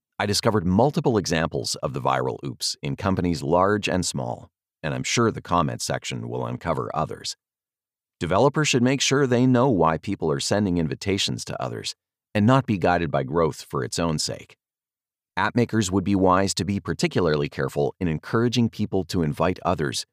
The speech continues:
before users really know how the app works. For example, prompting invites at first login is a remarkably common and potentially specious practice.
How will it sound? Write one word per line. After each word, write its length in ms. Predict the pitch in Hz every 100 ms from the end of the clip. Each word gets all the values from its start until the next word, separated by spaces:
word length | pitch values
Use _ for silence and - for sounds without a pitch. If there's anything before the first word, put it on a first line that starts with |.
| _ _
before 300 | - 92 139
users 420 | 139 113 113 101 76
really 240 | 104 98
know 300 | 85 87 90
how 160 | 80 78
the 180 | 73
app 220 | 76 71 78
works. 420 | 82 62 - - _ _ _ _ _ _ _ _ _
For 160 | 90
example, 460 | 78 92 90 90 85 _ _ -
prompting 380 | 117 127 139 107
invites 420 | 104 98 104 -
at 100 | 76
first 240 | 98 98
login 440 | 85 82 87 92 92 _ _ -
is 160 | 90
a 60 | 82
remarkably 540 | 82 92 117 143 139
common 460 | - 104 73 62 - -
and 320 | 73 67 - _ _
potentially 480 | - 117 123 - 85
specious 640 | 76 - 120 - 58 - - -
practice. 540 | 85 80 - - -